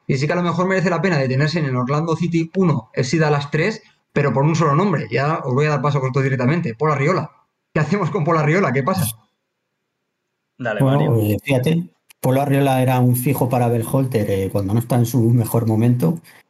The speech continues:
Speaker 3: Eh, ahora la pregunta está: eh, ¿qué va a ser Paul Arriola en Estados Unidos con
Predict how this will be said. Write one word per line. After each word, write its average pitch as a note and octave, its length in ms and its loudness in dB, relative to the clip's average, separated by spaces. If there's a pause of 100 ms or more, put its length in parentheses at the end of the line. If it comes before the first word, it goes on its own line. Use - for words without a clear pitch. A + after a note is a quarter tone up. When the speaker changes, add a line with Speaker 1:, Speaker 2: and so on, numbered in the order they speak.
(180)
Speaker 3:
Eh, G#2 320 0
ahora A#2+ 240 2
la B2 140 2
pregunta A#2+ 320 2
está: B2 280 -2
eh, F#2+ 320 -2
¿qué A2 120 0
va A#2+ 80 2
a B2 40 0
ser B2 180 0
Paul A#2+ 200 0
Arriola A2 580 0
en F#2+ 320 0
Estados G#2+ 320 -2
Unidos A#2 300 2
con F#2 560 -2